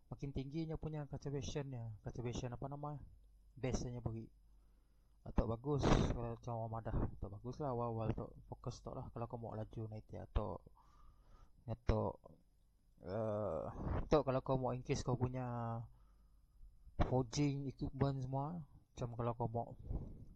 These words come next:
kau mau equipment awal-awal. Macam aku tu, aku fokus, eh, jap pula. Storage, kini aku fokus storage.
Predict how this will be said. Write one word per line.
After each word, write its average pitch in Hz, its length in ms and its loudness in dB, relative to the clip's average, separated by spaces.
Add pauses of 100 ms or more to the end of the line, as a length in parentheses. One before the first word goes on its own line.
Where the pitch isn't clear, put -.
(120)
kau 120 160 2
mau 117 320 -2
equipment 117 720 -8
awal-awal. 104 480 -2 (2250)
Macam 117 240 0
aku - 240 -4
tu, 113 80 0
aku 107 160 -6
fokus, 117 480 0 (720)
eh, - 400 -4
jap - 80 -6
pula. - 160 -8 (1120)
Storage, - 640 4
kini 113 160 -4
aku - 160 -8
fokus 117 320 -2
storage. - 680 -2